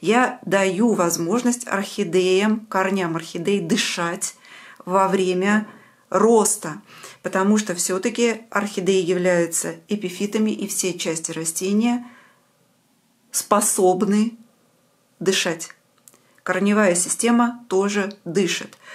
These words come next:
Аэрация нижнего уровня посадки за счёт создания аэрируемого слоя, слоя при добавлении кокосового волокна.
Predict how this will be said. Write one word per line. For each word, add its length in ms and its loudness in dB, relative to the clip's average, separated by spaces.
Аэрация 680 2
нижнего 420 -2
уровня 340 -4
посадки 640 -4
за 300 -2
счёт 420 -2
создания 880 0
аэрируемого 960 4
слоя, 720 2
слоя 680 2
при 180 2
добавлении 800 2
кокосового 1080 0
волокна. 920 2